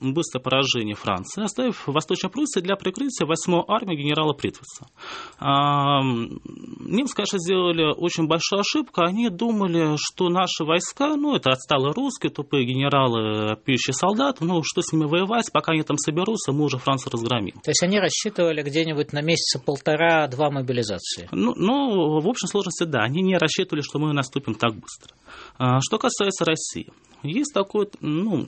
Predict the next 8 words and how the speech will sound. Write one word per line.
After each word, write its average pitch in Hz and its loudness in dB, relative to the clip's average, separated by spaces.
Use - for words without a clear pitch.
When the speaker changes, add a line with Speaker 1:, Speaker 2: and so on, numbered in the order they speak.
Speaker 1:
м, 123 2
такое 170 2
мнение, 220 0
что - -2
наступать 175 -2
было 175 -2
не 170 2
нужно. 139 0